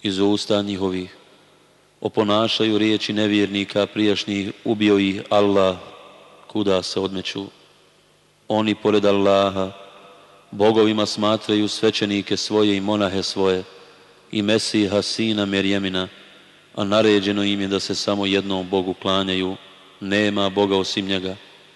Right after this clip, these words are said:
On je vrlo visoko iznad onih koje oni njemu ravni smatraju.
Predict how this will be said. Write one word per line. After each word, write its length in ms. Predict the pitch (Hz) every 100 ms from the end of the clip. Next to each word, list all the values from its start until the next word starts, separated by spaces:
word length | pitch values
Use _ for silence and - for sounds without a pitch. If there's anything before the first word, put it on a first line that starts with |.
| _ _ _ _
On 180 | - 98
je 80 | 95
vrlo 240 | 101 101
visoko 460 | 98 95 110 98 104
iznad 260 | 95 98
onih 480 | 98 98 95 95 95
koje 220 | - 101 98
oni 200 | 98 95
njemu 260 | 95 92
ravni 420 | 92 92 95 95
smatraju. 640 | 92 - 95 95 - 98